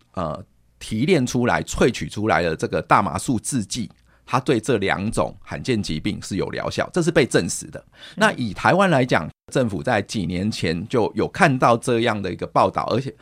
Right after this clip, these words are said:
Speaker 1: 呃，这样的一个研究报告，而且是，它是，它是被证实有疗效的，所以卫福部就已经开放了，只要你的，呃，孩子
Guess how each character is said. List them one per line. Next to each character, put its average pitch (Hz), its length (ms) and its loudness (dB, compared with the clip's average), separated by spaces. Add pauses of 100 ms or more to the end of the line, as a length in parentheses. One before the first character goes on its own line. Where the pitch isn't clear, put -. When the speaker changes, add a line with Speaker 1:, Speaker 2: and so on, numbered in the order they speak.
(220)
Speaker 1:
呃， 101 140 -2
这 147 120 0
样 127 100 4
的 107 100 0
一 107 40 -2
个 101 100 0
研 104 140 0
究 131 120 6
报 113 200 6
告， 101 160 2
而 101 160 2
且 104 200 -2
是， 110 200 -6
它 107 180 -2
是， 110 240 -4 (180)
它 135 140 -2
是 151 80 0
被 131 180 2
证 104 280 2
实 - 180 -4
有 65 200 -4
疗 65 180 -2
效 78 200 -2
的， - 80 -8 (280)
所 170 120 2
以 165 160 2 (360)
卫 156 120 8
福 101 160 0
部 101 280 -2
就 101 200 0 (180)
已 - 80 -10
经 107 180 -4
开 113 320 2
放 104 220 2
了， 85 100 -4 (100)
只 101 240 -4
要 160 420 2 (220)
你 104 240 -2
的， 90 340 0 (360)
呃， 90 180 0
孩 110 240 4
子 135 260 -2